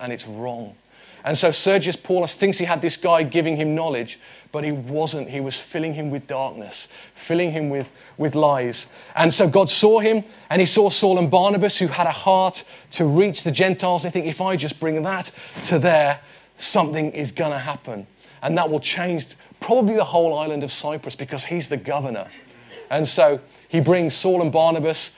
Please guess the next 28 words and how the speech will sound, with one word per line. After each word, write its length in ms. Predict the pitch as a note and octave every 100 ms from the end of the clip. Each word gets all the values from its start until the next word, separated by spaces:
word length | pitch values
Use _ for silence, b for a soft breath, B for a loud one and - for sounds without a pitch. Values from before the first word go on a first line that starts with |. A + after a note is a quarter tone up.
| _
to 120 | - D3
him. 300 | D#3 D3+ C#3 B B
And 140 | - D3+
obviously 340 | C#3+ C#3 D3
we 80 | C#3
read 160 | D3+
what 140 | C3+ C3
happened. 340 | C#3 C#3 C#3+
I'm 80 | C#3
gonna 180 | D3+ D3
move 380 | C#3+ D3 C#3+ C3
and 100 | B2+
skip 320 | - D3+ D3+
a 40 |
little 240 | C#3 C3+ A#2+
bit. 240 | C3 C3 - B B B _ _ _ - - -
Um, 220 | D3+ D#3
I 100 | E3 G#3
heard 120 | B3
a 40 |
funny 260 | - A3 F#3+
story 400 | - G#3 F#3+ E3
about 320 | D#3+ D#3+ -
a, 420 | - D#3+ D3+ C3+ -
um, 320 | D#3 D3 C#3+ C3 B B B B
an 120 | D#3
Amish 380 | F3+ G3 E3+ -
man. 280 | D3 A#2